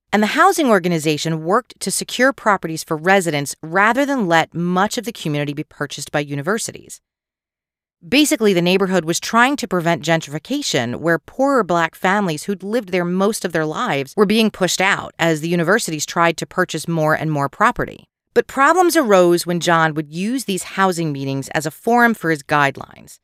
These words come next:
That's not what the group was about, and while many members of this group were very liberal and also looking for change, they weren't there to talk about move. The other problem was the maintenance, or lack thereof,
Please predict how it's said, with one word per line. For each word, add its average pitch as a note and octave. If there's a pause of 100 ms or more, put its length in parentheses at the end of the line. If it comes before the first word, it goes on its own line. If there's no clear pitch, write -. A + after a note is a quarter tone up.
(140)
That's G3+
not B3
what D4
the B3+
group G3
was E3+
about, F#3
and F3+
while G#3+
many G#3+
members G3+
of E3
this D#3+
group F3
were F3
very G3+
liberal F#3
and C3
also G3
looking E3+
for D#3
change, D#3+
they G#3+
weren't G3+
there G#3
to F#3
talk E3+
about D3
move. D#3 (400)
The A#3
other E4
problem G#3
was F#3
the F#3
maintenance, E3+
or E3
lack E3
thereof, D#3+